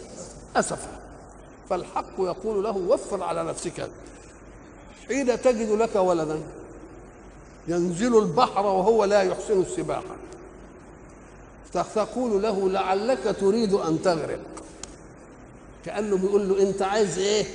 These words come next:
أنت عايز تغرق". يبقى معنى ده تنبيه على أنه فعل فعلا ما هو مطلوب منه، ولكنه يأتي برضه الواد ينزل البحر،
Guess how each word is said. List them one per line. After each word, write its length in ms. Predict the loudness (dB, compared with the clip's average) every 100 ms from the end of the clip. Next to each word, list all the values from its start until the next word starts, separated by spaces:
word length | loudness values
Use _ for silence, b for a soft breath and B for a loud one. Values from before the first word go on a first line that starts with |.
| -12 -14 -16 -16 -16 -12 -4
أنت 180 | -2 0
عايز 360 | 2 2 2
تغرق". 300 | 0 0 -6 -8 -16 -18 -20 -20 -20 -20 -8 -4
يبقى 240 | -2 0
معنى 300 | 0 0 0
ده 120 | -2
تنبيه 340 | 0 -2 0 2
على 280 | 2 0
أنه 300 | 0 0 2
فعل 420 | 2 0 0 0 2
فعلا 320 | 0 2 0
ما 180 | 2 0
هو 260 | 2 0
مطلوب 420 | 0 0 2 2
منه، 160 | 0 -2 -8 -12 -14 -16 -16 -18 -18 -20 -20 -20 -20 -8
ولكنه 800 | 0 2 2 2 2 4 4 6
يأتي 340 | 6 6 2 2
برضه 320 | 4 4 4
الواد 300 | 6 6 6
ينزل 480 | 8 10 10 6 4
البحر، 360 | 2 2 2